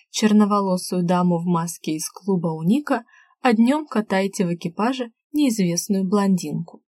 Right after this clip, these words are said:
Доминик насмешливо покосился на неё и ответил: "И я не сомневаюсь". Глаза Кара засверкали и потемнели от гнева, став тёмно-зелёными. "Вы...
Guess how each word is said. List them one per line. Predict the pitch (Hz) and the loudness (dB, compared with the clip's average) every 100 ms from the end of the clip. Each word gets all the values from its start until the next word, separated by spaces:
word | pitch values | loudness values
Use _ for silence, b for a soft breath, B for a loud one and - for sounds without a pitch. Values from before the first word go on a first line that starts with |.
| _ _ _ _ | _ _ _ _
Доминик | - 180 175 180 254 - | -2 2 4 4 4 0
насмешливо | 180 - 180 190 - 196 190 | -2 0 0 0 -4 -6 -6
покосился | 185 175 160 - 233 233 - | -8 -8 -8 -6 -6 -6 0
на | 214 | 2
неё | 202 202 196 196 | 4 2 -2 -2
и | 196 | -2
ответил: | 190 165 160 156 - - _ _ _ | -2 -6 -10 -10 -14 -14 _ _ _
"И | 185 | 4
я | 185 180 196 | 4 4 2
не | 165 | 0
сомневаюсь". | - 170 170 165 165 165 190 - _ _ _ _ _ _ _ | -2 -2 -2 -2 -6 -10 -12 -18 _ _ _ _ _ _ _
Глаза | 185 185 190 277 | 0 2 2 0
Кара | 294 247 254 | 2 0 0
засверкали | 208 190 - 160 185 214 247 | -2 -4 -6 -6 -4 -4 -2
и | 226 | -2
потемнели | - 175 - 170 180 196 | -2 -4 0 2 4 2
от | 196 185 | 0 -2
гнева, | 175 196 175 156 170 | 2 2 2 -2 -10
став | - 170 170 | -6 -6 -8
тёмно-зелёными. | - 180 180 175 190 190 170 160 160 - _ _ _ _ _ | -2 0 2 2 2 0 0 -2 -8 -12 _ _ _ _ _
"Вы... | - 196 247 269 | -8 0 0 0